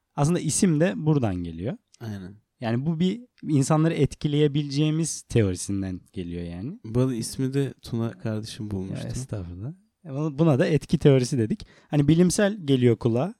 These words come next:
Speaker 1: Bizim hani karakterimizi de o yönden biraz yansıtıyor.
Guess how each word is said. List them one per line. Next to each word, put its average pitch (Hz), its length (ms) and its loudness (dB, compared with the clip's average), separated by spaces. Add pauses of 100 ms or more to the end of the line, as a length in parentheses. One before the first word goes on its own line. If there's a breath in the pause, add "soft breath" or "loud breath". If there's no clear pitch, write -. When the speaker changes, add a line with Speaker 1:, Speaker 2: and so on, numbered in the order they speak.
Speaker 1:
Bizim 135 380 2 (580)
hani 110 200 -2
karakterimizi 123 760 0
de 127 60 4
o 123 80 6
yönden 120 400 4
biraz 120 240 0
yansıtıyor. 123 560 -2